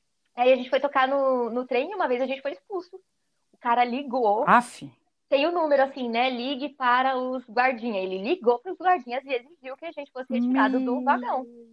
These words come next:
Speaker 1: Sério?
Speaker 2: Credo,
Speaker 1: Foi,
Speaker 2: gente.
Speaker 1: foi horrível, foi horrível. E, assim,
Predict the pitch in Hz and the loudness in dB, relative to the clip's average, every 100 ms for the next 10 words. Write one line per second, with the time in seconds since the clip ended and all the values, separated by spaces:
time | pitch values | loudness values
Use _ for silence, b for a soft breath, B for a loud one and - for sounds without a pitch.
0 | 220 _ _ _ _ _ _ _ - 247 | _ _ _ _ _ _ _ _ 0 4
1 | 302 190 - _ _ _ _ - 571 277 | 4 0 -8 _ _ _ _ 4 8 8
2 | 254 403 453 440 339 220 247 311 262 415 | 6 2 -2 0 4 6 6 4 4 4
3 | 214 196 - _ 220 381 294 220 320 _ | 4 -4 -8 _ 2 2 2 -4 -14 _
4 | 233 269 269 262 226 196 | 2 2 0 -6 -6 -8